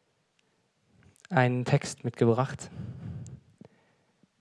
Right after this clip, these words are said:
aus Klagelieder drei. Klagelieder ist schon, wie der Text sagt, ein Mensch, der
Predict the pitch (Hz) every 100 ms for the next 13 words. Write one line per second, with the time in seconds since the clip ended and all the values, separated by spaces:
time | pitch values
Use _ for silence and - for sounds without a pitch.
0 | _ _ _ _ _ _ _ _ _ _
1 | _ - _ _ _ _ _ _ _ _
2 | _ _ - _ _ _ _ _ - 123
3 | 123 - - 127 147 147 131 127 131 117
4 | 113 107 - - _ _ _ - 113 107
5 | 104 104 _ _ _ _ - - 123 139
6 | 135 143 135 127 - - 123 120 117 -
7 | 117 - - 127 - - _ _ _ _
8 | _ _ _ _ - 123 131 156 147 -
9 | 127